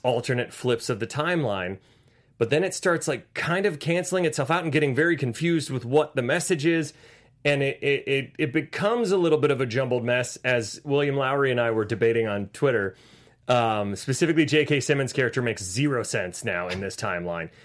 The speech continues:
And the biggest issue I've realized with all the Terminator movies is we wanna have our cake and eat it too, which means we wanna have Arnold in them, but there's no justification for having Arnold past the second one. They already had to tweak it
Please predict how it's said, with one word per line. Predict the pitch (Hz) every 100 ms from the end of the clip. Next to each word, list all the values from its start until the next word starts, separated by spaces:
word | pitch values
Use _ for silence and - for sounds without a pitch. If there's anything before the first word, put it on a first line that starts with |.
| - - - - -
And | 151 143
the | 147
biggest | 127 - 165 208 - -
issue | 208 - 170 139 127 - _ _ _ _ _
I've | 135 143 147
realized | 185 240 151 117 127
with | 139
all | 151 180
the | 151
Terminator | 185 214 165 131
movies | 127 117 120
is | 127 127
we |
wanna | 151 180
have | 175 165
our | 151
cake | - 165 165
and |
eat | 151 131
it | -
too, | 208 175
which | 110 104
means | 127 120 - - _
we | -
wanna | 135 143 202 202
have | 196 170 -
Arnold | 160 202 170 117
in | 110
them, | 101 92 98 - _ _ _ _ _ _ _ -
but | 147
there's | 170 117
no | 151 190 208
justification | 151 190 - 156 151 160 165 - 151
for | 120 120
having | 135 127 123
Arnold | 113 113 107 95
past | 110 104 -
the | 107
second | 117 107 104 87
one. | 85
They | 85 165
already | 196 233 277 240
had | 190 190
to | 156 -
tweak | - - 214 180
it | 202 160